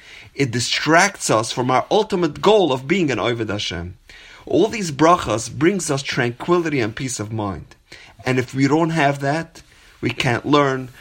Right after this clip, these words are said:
we can't daven, we can't even be mechanech our children properly. And if Hashem does not give us more parnasa, or a beautiful summer home, or a nicer car, or any other blessings we ask for,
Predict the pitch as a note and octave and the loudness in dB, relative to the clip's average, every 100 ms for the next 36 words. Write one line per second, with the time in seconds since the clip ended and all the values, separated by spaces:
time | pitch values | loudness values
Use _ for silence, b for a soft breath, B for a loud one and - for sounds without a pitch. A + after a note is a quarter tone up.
0 | B - - A#2 G2+ C#3 C3 C3 A2+ A2+ | B -6 -2 -2 0 2 2 2 -6 -8
1 | B B B2+ B2 G3+ G3 F#3+ F3 D#3+ D#3+ | B B -6 -2 -2 -2 -2 -4 0 0
2 | C#3 - E3 D#3+ D3+ B2+ - - F#3+ D3+ | 0 0 -2 -2 -2 -4 -2 -2 -2 -4
3 | G2+ F#2 F#2 - C#2 - - _ _ _ | -6 -4 -6 -6 -10 -12 -16 _ _ _
4 | _ _ b b b b b G#2+ C3+ C#3 | _ _ b b b b b -4 -2 -2
5 | A#2 - E3 E3 C#3 B2+ C#3 D3 C#3+ - | -2 -2 -2 -2 -4 -4 0 0 -2 -2
6 | C#3+ C3 - B2 A#2+ A#2+ A2+ A2 A2 A#2 | 0 0 -2 -4 -4 -4 -4 -4 -6 -8
7 | A2+ A2+ b b b b - A#2 G#2 B2+ | -10 -12 b b b b -2 0 0 2
8 | D3 B2+ A#2 A2+ C3 A#2 A2+ A2+ G#2+ G#2 | 2 2 -4 -2 0 0 0 -2 -4 -6
9 | G#2 b b b A#2 A2 B2+ C#3+ C#3 A2 | -12 b b b 0 2 2 0 0 -4
10 | - A#2 A#2 A#2+ A#2+ B B B2 - - | 0 0 0 -2 -8 B B -4 -2 0
11 | F3 E3 D3 C3 B2+ C#3 C#3+ D3 C3+ - | 2 2 0 -2 0 0 0 -4 -6 -2
12 | A2+ A#2 B2+ - D3+ D3 D3 | -2 -2 -4 -6 -4 -2 -4